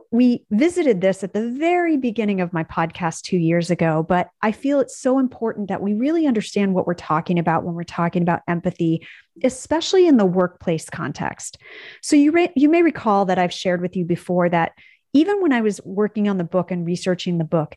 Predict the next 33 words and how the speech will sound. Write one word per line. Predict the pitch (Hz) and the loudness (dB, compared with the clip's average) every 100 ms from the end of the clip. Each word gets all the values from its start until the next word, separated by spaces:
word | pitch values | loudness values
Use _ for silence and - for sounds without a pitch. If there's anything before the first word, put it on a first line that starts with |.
| - | -4
every | - 294 277 269 277 - | 0 0 2 2 0 0
expert | 202 - - 196 - | -4 -4 -2 0 0
I | 175 | -2
spoke | - - 175 175 | -2 0 0 0
to | - 170 160 | -4 -4 -2
had | 175 | -2
a | 180 | -4
slightly | - - 247 285 302 294 233 | -4 -2 2 2 4 4 4
different | 214 - 202 | 2 -2 -4
definition | 180 170 175 165 - 175 | -4 -6 -6 -6 -4 -2
of | 151 | -2
what | 165 208 - - | 0 0 -2 -6
empathy | 175 - 190 | -6 -4 -2
was, | 175 165 151 147 | 0 0 0 -4
depending | 196 - 285 302 277 | -6 -4 2 4 4
on | 247 226 | 4 2
where | 208 202 | 4 4
they | 190 | 2
came | 175 160 147 | -2 -6 -6
from. | - - - - - - - - - 269 | -8 -10 -10 -12 -18 -16 -16 -18 -4 2
And | 277 | 4
then | 349 | 4
you | 349 | 2
can | 311 269 | 2 2
look | 254 | 2
at | 240 208 - _ | 0 0 -4 _
the | 208 | -4
changes | 208 - 240 247 233 208 | -4 0 2 4 2 0
in | 202 | 0
the | 180 | 2
definition | 190 185 185 180 190 | 0 -2 -4 -4 -2
over | 180 170 170 | -2 0 -2
time, | - 247 254 - | -2 0 0 -4